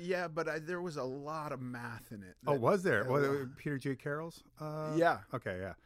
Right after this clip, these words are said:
Speaker 1: And, and, and I just at the end was like, "I'm glad I read it. I don't know what it did for me."
Speaker 2: <laughs> Yeah. Uh, there's, there,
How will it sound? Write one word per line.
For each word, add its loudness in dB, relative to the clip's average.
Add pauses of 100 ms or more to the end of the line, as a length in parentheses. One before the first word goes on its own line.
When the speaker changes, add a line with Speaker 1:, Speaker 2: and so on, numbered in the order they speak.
Speaker 1:
And, -2
and, -4
and -4
I -2
just -8
at -4
the -8
end -4
was -6
like, -4 (320)
"I'm -6
glad 0
I 0
read 0
it. -2 (100)
I -10
don't -6
know -6 (640)
what 2
it -4
did -8
for -16
me." -12
Speaker 2:
<laughs> 2 (160)
Yeah. 2 (400)
Uh, 10
there's, 8
there, 0